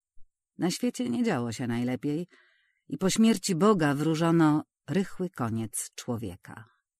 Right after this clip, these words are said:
Sztukę rzucono na kolana, a na salony wkroczyła kultura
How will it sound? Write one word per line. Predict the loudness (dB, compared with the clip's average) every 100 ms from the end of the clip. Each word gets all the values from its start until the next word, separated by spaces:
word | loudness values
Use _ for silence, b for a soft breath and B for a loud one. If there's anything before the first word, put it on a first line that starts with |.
| _ _ _ _ _ _ -14
Sztukę | -8 -4 -2 -2 -2 -4 -12
rzucono | -4 -4 0 0 2
na | 0 -2
kolana, | -2 2 2 2 -2 B B B B B 6
a | 8
na | 8
salony | 4 0 0 0 0
wkroczyła | -2 -10 -8 -4 -4 -4
kultura | -4 -10 -6 -4 -2 -4